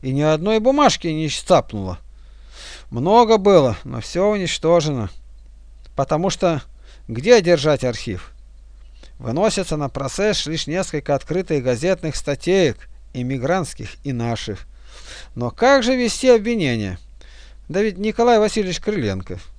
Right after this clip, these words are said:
Да ведь не первый день. Лучшей уликой при всех обстоятельствах является все же сознание подсудимых.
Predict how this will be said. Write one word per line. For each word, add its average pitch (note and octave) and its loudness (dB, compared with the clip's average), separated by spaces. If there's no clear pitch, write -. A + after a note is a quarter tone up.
Да A#3+ 4
ведь C4 2
не C4 2
первый G#3 2
день. F#2 -6
Лучшей G#3+ 4
уликой A3+ 2
при C#4 -4
всех C4+ 2
обстоятельствах G#3 2
является G3 4
все B3+ 4
же G#3+ 2
сознание G3 0
подсудимых. D#3+ -4